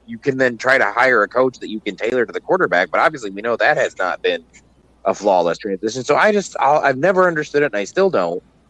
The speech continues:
If you knew John Fox was a dead man walking, and you, and it's, I mean, I understand situations where you have a coach who's a dead man walking. I don't understand wasting a year, maybe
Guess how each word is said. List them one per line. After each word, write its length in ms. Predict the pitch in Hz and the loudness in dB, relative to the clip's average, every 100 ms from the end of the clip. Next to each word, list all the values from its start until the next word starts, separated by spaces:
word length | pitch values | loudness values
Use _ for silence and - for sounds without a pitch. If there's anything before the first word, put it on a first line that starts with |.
| _ - | _ -6
If 120 | 110 | -4
you 160 | 139 214 | 0 2
knew 380 | 165 165 165 151 _ _ _ _ _ _ _ 107 | 4 6 4 2 _ _ _ _ _ _ _ -2
John 300 | 139 156 143 | 2 2 4
Fox 280 | 147 139 | 2 2
was 120 | 110 95 | -2 -2
a 40 | |
dead 220 | 120 131 | 2 2
man 220 | 123 113 | 2 2
walking, 420 | 101 98 98 95 110 | 2 2 0 -6 -2
and 240 | 151 170 | 0 0
you, 100 | 156 | 0
and 120 | 151 165 | 0 2
it's, 140 | 180 | 4
I 220 | 247 165 | 4 4
mean, 180 | 170 156 - - _ _ 135 | 0 -4 -10 -20 _ _ 0
I 120 | 170 | 2
understand 360 | 180 151 160 | 2 0 -2
situations 440 | 156 131 123 - 107 | -2 0 0 0 -4
where 120 | 104 | -4
you 140 | 104 | 0
have 160 | 98 98 | 0 -2
a 60 | 87 | -2
coach 280 | 101 90 | -2 -2
who's 100 | 90 | -4
a 60 | 85 | -4
dead 220 | 90 87 | -2 -2
man 160 | 82 78 - | -4 -8 -8
walking. 300 | 85 - - - - - - | -10 -12 -20 -20 -20 -8 -2
I 140 | 117 | 0
don't 300 | 131 127 131 | 4 2 2
understand 640 | 117 113 107 - 101 92 | -2 -4 -6 -4 -4 -2
wasting 520 | 95 104 - 104 98 90 - | 0 -2 -2 -6 -6 -14 -2
a 140 | 113 | 0
year, 340 | 113 101 95 95 | 0 0 0 2
maybe 380 | 104 104 101 | 2 0 -2